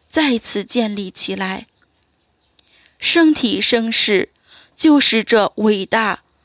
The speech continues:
新盟约的真实见证，由耶稣基督亲自的证实。第二百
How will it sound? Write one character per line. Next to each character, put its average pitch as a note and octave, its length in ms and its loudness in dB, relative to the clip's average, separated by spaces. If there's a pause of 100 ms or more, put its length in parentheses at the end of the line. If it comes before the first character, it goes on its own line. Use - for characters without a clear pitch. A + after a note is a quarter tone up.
(280)
新 D4 400 4
盟 G#3 240 -2
约 A#3 180 2
的 G#3 200 0
真 A#3+ 320 0
实 F3 260 0
见 G3 300 -6
证， F3 260 -2 (880)
由 A3+ 260 2
耶 C4 240 2
稣 B3 240 0
基 A#3 240 -2
督 A#3 340 0 (160)
亲 C#4 360 2
自 A#3 200 -2
的 - 140 -6
证 G#3 280 -6
实。 - 420 -2 (720)
第 B3 300 -2
二 C#4 280 0
百 G3 360 -4